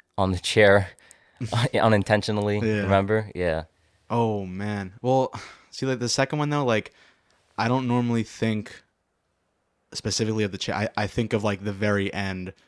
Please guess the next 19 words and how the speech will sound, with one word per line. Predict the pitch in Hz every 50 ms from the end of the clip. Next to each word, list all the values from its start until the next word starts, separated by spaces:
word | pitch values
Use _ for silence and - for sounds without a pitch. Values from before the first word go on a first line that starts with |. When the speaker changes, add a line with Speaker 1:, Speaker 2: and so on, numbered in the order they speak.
| _ _ -
Speaker 2:
where | 107 101 98
it's, | 92 - -
like, | 95 92
the | - 95
psychological | - - 98 92 - 95 95 92 95 92 - - 98 101 101 101 101 113 _ _ _
part. | - 107 107 110 117 - _ _ _ _ _ _ _ _ _ _ _ _ _ _ _ -
Um, | 107 101 101 101 101 101 98 98 98 98 98 95 92 _ _ _ _ _ _ _ _ _ _ _ _ _ _ _ _ _ _ -
but | - 113
I | 113
don't | 107 104 117 131 147 165
remember | 170 156 147 139 131 135 127
it | 117 - _
being, | - 113 110 107 107 107 104 101 101 101 101 98 95 - _ _ _ _ _ _ _ _ _ _ _ _ _ _ _ _ _ _ _ _ _ _ _ _ _ -
I | 117
don't | 139 190
remember | 220 226 202 180 139
it | 120 -
being, | 127 117 107 104
like, | 104 98 90 82 _